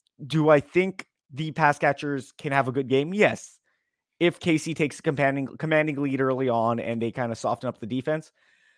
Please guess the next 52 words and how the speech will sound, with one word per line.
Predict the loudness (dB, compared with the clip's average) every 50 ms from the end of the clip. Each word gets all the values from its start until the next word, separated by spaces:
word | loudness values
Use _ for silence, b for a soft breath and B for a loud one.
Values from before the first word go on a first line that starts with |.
| _ _ _
I | -4 -2
mean, | -2 -2 -2 -2
I, | 2 4 4 4 6 6
I'd | 4 4
be | 4 0
throwing | 2 4 4 6 6
out | 4 4
the | 2 4
running | 4 4 4 4 4
backs. | 2 2 2 2 0 -2
I, | -2
I, | -2 0 0 0 -2 -2 -8 -16 -14
even | -8 -6 -2 -2 0 4
though | 6 6 6 6 4 0
the | -2 -4 -6
defense | -2 -2 -4 -4 -4 -6 -6 -6
is | -6 -6
improved, | -8 -8 -6 -4 -4 -4 -4 -4 -4
like, | -6 -6 -4 -4
I'd | -6 -6
be | -6 -8
comfortable | -8 -10 -10 -8 -8 -8 -8
with | -8 -10
Javonte | -8 -6 -6 -6 -4 -4 -4
or | -4 -4
Melvin | -4 -6 -6 -8 -8 -14 -12
Gordon, | -12 -10 -8 -8 -10 -10 -12
assuming | -18 -16 -12 -10 -10 -6
Gordon's | -4 -4 -4 -4 -6 -8 -10 -6
healthy. | -8 -8 -6 -4 -4 -4
I | -4
believe | -4 -6 -12 -12
he | -14 -14
dealt | -12 -12 -12
with | -12 -16
something, | -14 -14 -16 -10 -8 -8 -8 -4
but, | -2 -2 -2 -4 _ _ b b b b b b b b b b b b b b b b b b b b _ _ _ _
ah, | 0 2 2 2 0 -2 -6 -8 -2
man, | 0 2 2 2 0 -2 -4
uh, | -6 -8 -6 -4 -4
if | -4 2 4
you | 4
have | 4 4
Jeudy, | 2 2 4 4 4 6 4
if | 2 4
you | 4 2
have | 2
Sutton, | 4 2 2 2 2 0 -4 -4 -6 b b b b b b b b _ _
and | 2 4
they're | 4 4
your | 4 2
flex, | 0 4 6 6 6 6 2 -8 -16 -20